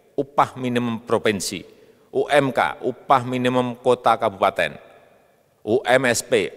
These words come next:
upah minimum sektoral provinsi. Hal ini tidak benar, karena faktanya upah minimum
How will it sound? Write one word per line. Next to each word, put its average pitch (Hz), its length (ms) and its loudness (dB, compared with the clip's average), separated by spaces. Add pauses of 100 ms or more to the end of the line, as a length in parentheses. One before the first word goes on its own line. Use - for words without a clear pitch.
upah 127 400 0
minimum 143 720 -2 (160)
sektoral 117 600 2
provinsi. 101 500 -4 (960)
Hal 110 220 6
ini 113 240 0
tidak 90 260 -4
benar, 78 240 -8 (960)
karena 92 300 0
faktanya 156 800 0 (560)
upah 107 400 0
minimum 120 560 -2